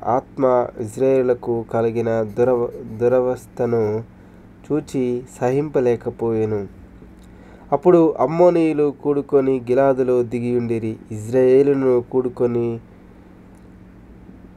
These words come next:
మిస్పాలో దిగియుండిరి.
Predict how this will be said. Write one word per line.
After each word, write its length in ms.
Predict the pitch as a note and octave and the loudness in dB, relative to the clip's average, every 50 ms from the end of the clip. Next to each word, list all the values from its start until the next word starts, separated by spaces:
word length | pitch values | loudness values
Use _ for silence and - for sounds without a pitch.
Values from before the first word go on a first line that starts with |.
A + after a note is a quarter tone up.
| - - - - - - - - - - - - | -20 -20 -20 -20 -20 -20 -20 -20 -20 -20 -12 -8
మిస్పాలో 920 | A#2 A#2+ B2 C3 B2+ - - - C3+ B2+ B2 A#2 A#2 A2+ A2+ A2+ A2+ A2+ A2 - - - - - - - - - - - - - - - - - - - - - - - - - - - - - - - - - - - - - - - - - - - - - - - | -4 -2 -2 -2 -2 -6 -4 0 2 2 2 2 2 2 2 2 0 -2 -4 -12 -20 -20 -20 -20 -20 -20 -20 -20 -20 -20 -20 -20 -20 -20 -20 -20 -20 -20 -20 -20 -20 -20 -20 -20 -20 -20 -20 -20 -20 -20 -20 -20 -20 -20 -20 -20 -20 -20 -20 -20 -20 -20 -20 -20 -20 -16
దిగియుండిరి. 840 | A2 A2 B2 A#2+ B2 B2 B2 A#2 A2 G#2+ A2 G#2+ A2+ A2 A2 G#2+ G2+ | -10 -10 -6 -4 0 0 0 0 0 -2 -4 -2 -4 -4 -6 -6 -8